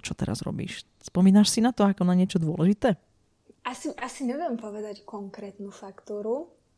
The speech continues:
Speaker 2: lebo u mňa to boli, e, tým, že robím pre konečných spotrebiteľov, tak u mňa to boli tie prvé bločky, možno tie by som skôr vedela. <laughs> Ale faktúra, no tak to už musela byť nejaká,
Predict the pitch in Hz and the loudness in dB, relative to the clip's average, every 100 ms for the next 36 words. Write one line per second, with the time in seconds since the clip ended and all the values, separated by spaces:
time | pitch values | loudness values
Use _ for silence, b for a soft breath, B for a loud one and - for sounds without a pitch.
0 | - 233 220 226 233 262 269 254 240 220 | -8 -4 0 0 0 -2 -4 -2 -2 0
1 | 233 240 247 247 247 247 240 240 _ - | 2 2 2 0 -2 -2 -4 -8 _ -6
2 | 226 254 277 277 277 247 247 233 262 254 | -4 0 2 2 2 2 0 -2 -4 -2
3 | 247 233 233 240 240 240 247 - 214 208 | 0 0 -2 -2 -4 -4 -8 -8 -10 -6
4 | 220 208 202 208 220 233 220 - 208 214 | -6 -6 -4 -2 -2 -4 -8 -8 -6 -6
5 | 208 214 208 208 214 196 214 - 247 240 | -8 -8 -4 -2 -2 -4 -10 0 0 2
6 | 233 220 208 208 196 - - 262 349 - | -2 0 -2 -2 -4 -6 -4 -4 -4 -8
7 | 220 226 220 220 220 202 214 220 233 240 | -6 -4 -6 -2 -2 -2 -8 -8 -8 -10
8 | - - 233 233 202 208 208 196 196 214 | -10 -6 -4 -2 -2 -2 0 0 4 4
9 | 190 190 185 190 B B B - 220 220 | 4 2 2 0 B B B -2 0 2
10 | 220 226 233 247 240 240 247 240 - 330 | 2 2 2 2 0 4 4 4 2 4
11 | 311 285 277 285 277 277 269 269 302 269 | 6 4 0 2 6 6 4 2 2 2
12 | 254 247 254 254 254 269 247 240 | 2 2 6 4 4 6 8 8